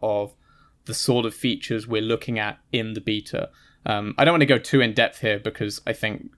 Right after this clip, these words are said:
there's a limit to how much people really care about, like, the minutiae of, uh, O S updates. Um, but there are some cool little bits I kinda wanted to highlight. Um,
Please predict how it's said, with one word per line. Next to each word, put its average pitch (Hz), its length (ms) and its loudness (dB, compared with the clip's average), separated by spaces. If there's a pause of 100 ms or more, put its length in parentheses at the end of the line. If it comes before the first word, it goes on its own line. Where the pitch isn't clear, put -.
there's 110 240 0
a 107 40 -4
limit 110 220 -2
to 113 60 0
how 110 160 -2
much 107 240 -4
people 113 280 -2
really 104 260 -2
care 107 280 -2
about, 104 320 -2
like, 104 260 -4 (520)
the 110 80 2
minutiae 104 760 0
of, 101 220 -8
uh, 104 340 0
O 110 200 2
S 107 320 0
updates. - 640 -2 (360)
Um, 104 440 -2 (200)
but 135 100 4
there 151 100 8
are 160 80 8
some 156 160 2
cool 147 280 8
little 127 200 4
bits - 520 0
I 110 80 0
kinda 110 280 -2
wanted 107 200 -4
to 113 80 -4
highlight. 104 420 -2 (360)
Um, 104 420 -4